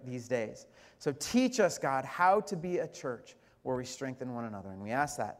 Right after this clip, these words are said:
in Jesus' name. Amen. So we are Hope Community Church, a church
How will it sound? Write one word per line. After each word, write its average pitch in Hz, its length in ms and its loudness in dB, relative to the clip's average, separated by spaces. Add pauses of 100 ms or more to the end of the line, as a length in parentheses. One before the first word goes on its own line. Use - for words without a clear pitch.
in 117 100 -8
Jesus' 156 460 -2
name. 113 220 0 (640)
Amen. 113 380 0 (3500)
So 175 140 2
we 269 240 8
are 196 260 12
Hope 185 240 6
Community 175 340 2
Church, 156 580 2 (360)
a 151 80 0
church - 840 6